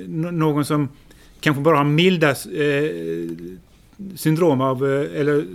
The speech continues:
symptom på, eh, s-, s-, vad heter det? Alltså, när man lider, alltså li-, lidande.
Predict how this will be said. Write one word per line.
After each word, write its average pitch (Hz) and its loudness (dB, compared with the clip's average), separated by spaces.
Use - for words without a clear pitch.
symptom 147 0
på, 135 2
eh, 175 -14
s-, - -14
s-, - -20
vad 139 -2
heter 139 -2
det? 127 0
Alltså, 135 -10
när 139 0
man 135 0
lider, 117 2
alltså 123 -4
li-, 151 2
lidande. 127 2